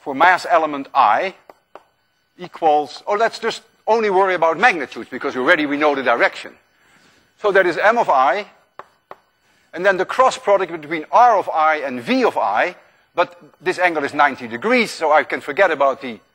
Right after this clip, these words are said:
sine of theta, so I simply get R of I, V of I. R of I relative to that point C times V of I. This is the magnitude. Now I hate to see a V of I in a rotating disk because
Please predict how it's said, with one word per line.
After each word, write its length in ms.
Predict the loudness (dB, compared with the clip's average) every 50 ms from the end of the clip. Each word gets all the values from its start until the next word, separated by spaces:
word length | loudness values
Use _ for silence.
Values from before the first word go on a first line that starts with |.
| _ _ _ _ _
sine 360 | -8 -2 2 2 2 2 2
of 120 | -2 -6 -6
theta, 480 | -2 0 0 2 2 2 0 0 -2 -6 -14 _ -8
so 100 | -4 -4
I 80 | -4 -4
simply 340 | -4 -6 -8 -6 -8 -6
get 160 | -4 -4 -2 2
R 220 | 2 4 4 4 2
of 100 | -2 -4
I, 300 | -4 -2 -2 -2 -4 -6 -10 -14 _ _ _ _ _ _
V 200 | -10 -8 -6 -6 -6
of 120 | -6 -8
I. 180 | -10 -12 -12 -14 _ _ _ _ _ _ _ _ _ _ _ _ _ -4
R 180 | -2 -2 -2 -2
of 100 | -4 -4
I 320 | -4 -4 -4 -4 -6 -10 -16 _ _ _ _ -6
relative 480 | -4 -4 -4 -4 -6 -10 -14 -16 -14
to 100 | -14 -10 -8
that 220 | -8 -8 -10 _
point 240 | -14 -16 -14 -16 -14
C 320 | -12 -10 -10 -10 -12 -14 _ -20 -20 -20 _ _ _ _ _ _ _
times 300 | -4 -4 -4 -4 -4 -10 -16 _ _ _ -18 -10
V 200 | -8 -6 -6 -6
of 100 | -6 -6
I. 220 | -6 -6 -6 -6
This 160 | -8 -12 -12 -10
is 80 | -8
the 80 | -4 -2
magnitude. 480 | 0 -2 -2 -4 -10 -18 -20 -20 -20 _ _ _ _ _ _ _ _ _ _ _ _ _ _ _ _ _ _ _ _ _ _ 0
Now 80 | 2 4
I 100 | 6 6
hate 280 | 4 4 2 0 -4
to 100 | -8 -10
see 220 | -8 -6 -4 -2 -2
a 60 | -2
V 180 | -2 0 0 0
of 120 | 0 0 2
I 280 | 2 2 4 2 2
in 140 | 0 -2 -4
a 80 | -4 -2
rotating 560 | -2 -2 -2 -2 -4 -6 -6 -6 -6 -8 -6
disk 300 | -4 -2 -2 -2 -4 -6
because 360 | -6 -2 0 0 0 0 -2